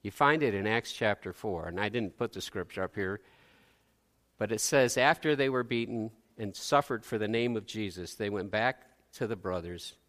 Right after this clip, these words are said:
and they stood before God, and they said, 'O despotes,'" or "O sovereign Lord, we now understand it wasn't the Romans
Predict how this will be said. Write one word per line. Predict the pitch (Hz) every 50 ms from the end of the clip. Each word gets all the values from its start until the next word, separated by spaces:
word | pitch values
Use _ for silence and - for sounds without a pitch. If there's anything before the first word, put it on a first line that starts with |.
| _ _ _ _ _ _ _ _ _ _ _ _ _ _ _ _
and | - 104 107
they | 110 107
stood | 104 - - - 135 131 135 135
before | 139 135 127 - 135 127 127 120
God, | - 107 98 92 92 90
and | 90 90 90
they | 95 95
said, | 95 - - - 101 95 95 87 - - _ _ _ _ _ _ _
'O | 123 123 135 143 143
despotes,'" | 135 147 139 - - - - - 139 120 113 - - - 113 87 82 82 95
or | 104 92 98 -
"O | - 131 135 139 143
sovereign | 139 - - - - 139 131 131 131 123 127 120 117 113 113 113 113
Lord, | 110 107 110 101 92 82 - - - - _ _ _ _ _ - _ _ _ _ _ _ _ _ _ _ _ _ _ _ _ _ _ _ _ _ _ _ _ _ _ _ _ _
we | - 107 104
now | 107 123 127 131 139 139
understand | 139 135 127 123 - - - - 131 123 117 110 101
it | 107 107
wasn't | 107 120 131 139 147 160 -
the | 175 165
Romans | 156 156 147 139 143 143 131 107 92 87 87 90 98 - - - -